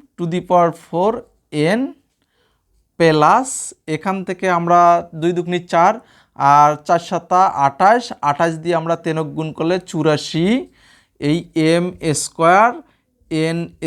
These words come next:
স্কয়ার, মাইনাস টুর উপরে কিউব আছে,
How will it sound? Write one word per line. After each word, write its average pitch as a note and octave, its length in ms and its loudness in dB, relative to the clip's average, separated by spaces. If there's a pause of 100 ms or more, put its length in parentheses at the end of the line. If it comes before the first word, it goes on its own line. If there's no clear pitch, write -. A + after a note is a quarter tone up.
(100)
স্কয়ার, E2+ 300 -8 (580)
মাইনাস G#3+ 520 0 (460)
টুর A3 220 2
উপরে B3 180 0 (180)
কিউব G#3+ 180 -2 (100)
আছে, D#3+ 240 0